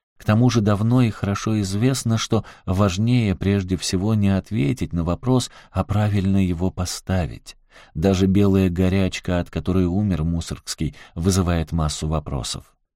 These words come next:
Помогало ли Мусоргскому его способности выходить за рамки обыденности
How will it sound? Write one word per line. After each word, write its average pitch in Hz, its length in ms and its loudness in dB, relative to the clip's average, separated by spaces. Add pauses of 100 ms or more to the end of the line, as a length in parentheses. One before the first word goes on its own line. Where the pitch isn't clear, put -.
(140)
Помогало 113 560 4
ли 113 160 4
Мусоргскому 107 880 2
его 92 320 0
способности 120 880 0
выходить 101 520 0
за 90 160 0
рамки 101 340 -2
обыденности 113 1000 0